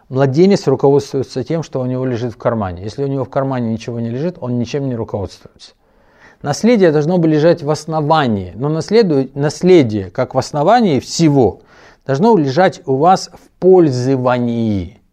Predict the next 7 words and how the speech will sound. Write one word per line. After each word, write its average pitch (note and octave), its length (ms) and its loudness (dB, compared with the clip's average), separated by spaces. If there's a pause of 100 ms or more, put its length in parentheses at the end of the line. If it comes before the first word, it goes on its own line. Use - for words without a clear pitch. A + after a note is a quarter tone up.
(120)
именно D#3+ 640 4
в - 100 -16
пользовании. G2 600 -2 (1400)
Поэтому D#3 320 2
пользуйтесь C3 540 2
своим C#3+ 360 2
наследием. B2+ 580 0